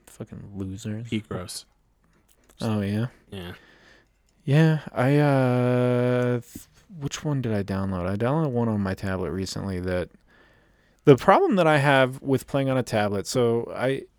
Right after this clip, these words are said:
Speaker 1: when you play a Picross game on a, um, like, a handheld or whatever, you can do, like, A fills in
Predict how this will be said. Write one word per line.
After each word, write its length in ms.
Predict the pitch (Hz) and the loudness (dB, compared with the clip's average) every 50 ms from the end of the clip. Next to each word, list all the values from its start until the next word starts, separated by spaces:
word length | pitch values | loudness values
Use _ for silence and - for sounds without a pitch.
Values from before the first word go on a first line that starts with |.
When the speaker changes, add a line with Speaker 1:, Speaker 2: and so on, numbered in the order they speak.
| _ - | _ -8
Speaker 1:
when 180 | 147 143 143 | -4 -2 -2
you 100 | 143 139 | 0 -2
play 560 | - - - 180 185 185 185 180 180 175 175 165 | -2 0 2 4 4 4 4 4 4 4 4 2
a 840 | - - 139 135 131 127 123 123 123 123 123 120 120 123 123 120 113 - _ _ - | 0 -2 0 2 2 2 4 4 4 4 4 4 4 2 2 0 -2 -4 _ _ -6
Picross 500 | - 139 127 - - 127 120 113 - - | -2 -2 -2 0 2 2 2 0 -2 -2
game 420 | 123 120 117 117 113 113 113 113 | -2 -2 0 0 0 0 -2 -4
on 680 | - - 113 110 110 107 107 107 107 104 104 104 101 - _ _ _ _ _ _ _ _ - - | -4 -6 -4 -2 -2 -2 -2 -2 -2 -2 -4 -6 -8 -10 _ _ _ _ _ _ _ _ -12 -8
a, 300 | 110 113 107 104 101 101 | -4 -4 -2 -2 -2 -2
um, 580 | 98 98 95 92 90 92 90 90 87 90 98 - _ _ _ _ _ _ _ _ _ _ _ _ _ _ _ _ - - - - - - | -4 -4 -4 -6 -6 -6 -6 -8 -8 -10 -12 -14 _ _ _ _ _ _ _ _ _ _ _ _ _ _ _ _ -14 -14 -14 -14 -16 -16
like, 240 | - 90 107 98 85 | -12 -10 -8 -6 -6
a 60 | 82 | -8
handheld 540 | - - 110 107 95 110 120 - - 90 95 | -6 -6 -6 -4 -4 -4 -6 -6 -6 -6 -8
or 80 | 92 | -8
whatever, 420 | 92 90 87 85 82 87 87 87 - - - - - - _ - | -6 -6 -6 -6 -6 -6 -8 -8 -10 -14 -20 -20 -20 -18 _ -6
you 120 | 127 120 | -4 -2
can 140 | - 143 135 | 0 2 4
do, 160 | 139 139 135 | 6 6 6
like, 260 | 135 127 120 110 - - - - - - - _ _ _ - - | 6 6 4 4 0 -4 -20 -20 -20 -20 -20 _ _ _ -6 -2
A 300 | 120 120 117 120 127 135 | 0 2 4 4 4 4
fills 440 | - - - 151 151 160 160 135 - | 4 4 6 8 10 10 8 8 6
in 500 | 135 127 120 113 113 113 113 113 113 | 4 6 6 6 4 4 2 0 -2